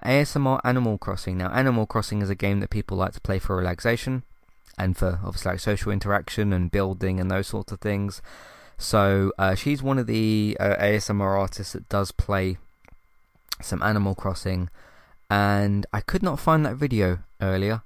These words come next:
so I'm gonna, I, I know that that video is more recent. Maybe I thought the video was older or something, but I did before search for A S M R Darling Animal Crossing, and it didn't come up. So I'm glad I found that one again, 'cause I'm very, I'm very curious as to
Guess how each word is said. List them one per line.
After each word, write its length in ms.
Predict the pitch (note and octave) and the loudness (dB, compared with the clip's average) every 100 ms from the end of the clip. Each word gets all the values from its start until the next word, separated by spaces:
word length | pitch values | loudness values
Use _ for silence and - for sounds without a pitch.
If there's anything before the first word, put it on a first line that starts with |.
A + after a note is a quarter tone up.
| - | -12
so 340 | - G#2 G2+ | -4 0 0
I'm 140 | G2+ G#2+ | 0 0
gonna, 400 | C3 B2 A2+ G#2+ | 0 2 0 0
I, 260 | F#2+ - | -2 -2
I 20 | |
know 140 | A#2 C3 | 0 0
that 120 | A2+ | 0
that 160 | G#2+ G#2 | -4 -2
video 240 | G#2+ G#2 | -2 -2
is 100 | F#2+ | -2
more 220 | G2+ G2 | -2 -2
recent. 440 | F#2+ G2 - F#2+ - | -2 -4 -4 -4 -2
Maybe 240 | C3+ E3+ | -2 0
I 40 | |
thought 260 | D#3 C#3+ - | 0 0 0
the 60 | G2+ | -2
video 320 | G#2+ G2+ G2 | -2 0 0
was 160 | F#2 - | -2 -2
older 260 | F#2+ F#2+ F#2 | -2 -2 -2
or 100 | F2 | -2
something, 400 | F2+ F#2+ F#2 F2+ - - - | -6 -4 -6 -6 -10 -10 -2
but 60 | |
I 60 | G2 | 0
did 220 | - F3+ | 0 -2
before 560 | D3+ - A#2 A#2 A2 G2 | -2 -4 -2 0 0 -2
search 420 | - A2+ A2 - | 0 0 0 -2
for 160 | - - | -4 -2
A 60 | G2+ | 0
S 260 | G2+ - | -2 -2
M 100 | G2+ | -2
R 80 | G2 | -2
Darling 360 | G2 G2 F#2+ F#2+ | 0 0 0 0
Animal 320 | G2+ G2+ F#2+ | 0 0 0
Crossing, 480 | - F#2 - F#2 F2+ - - | -2 -4 -2 -4 -4 -10 -6
and 140 | G2+ G2 | 0 0
it 160 | D2+ | 0
didn't 280 | A2 G#2+ G2 | -4 -2 -4
come 220 | - G2 | -2 0
up. 220 | F2+ - - - - - - | 0 0 -4 -6 -20 -20 -18
So 200 | - - | -10 -2
I'm 280 | F#2 F2 F#2+ | 2 2 0
glad 220 | F#2+ G#2 | 0 0
I 80 | G2 | 0
found 280 | F#2 G2 F#2+ | -2 -2 -2
that 80 | - | -2
one 120 | F#2 | -2
again, 260 | F#2 F2+ F2 | -2 -2 -4
'cause 120 | G#2 | -6
I'm 100 | G2+ | -2
very, 240 | G#2+ G#2 - - - | 0 -2 -6 -18 -8
I'm 80 | - | 0
very 160 | F3+ | 2
curious 420 | F3 E3+ D3+ C#3 C3 | 2 0 2 0 -2
as 160 | A#2+ | -6
to 580 | - - A#2+ A2 A2 G#2+ | -6 -2 0 2 0 -2